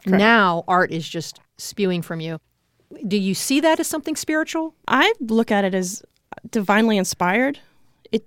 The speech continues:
Speaker 1: came to me, and I could not do it. It was something I had to do. And I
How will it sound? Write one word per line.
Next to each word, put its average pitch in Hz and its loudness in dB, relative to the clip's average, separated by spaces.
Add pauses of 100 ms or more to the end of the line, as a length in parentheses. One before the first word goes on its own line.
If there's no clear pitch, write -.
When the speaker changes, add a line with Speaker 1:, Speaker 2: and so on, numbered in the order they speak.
(100)
Speaker 1:
came 220 0
to - -2
me, 180 -2
and 180 -4 (540)
I 196 -2
could 220 0
not 190 -2 (120)
do 185 0
it. - -12 (1160)
It 214 -4
was 190 -2
something 196 -2
I 180 0
had 180 -2
to 180 -6
do. 170 -6 (160)
And 202 -2
I 202 2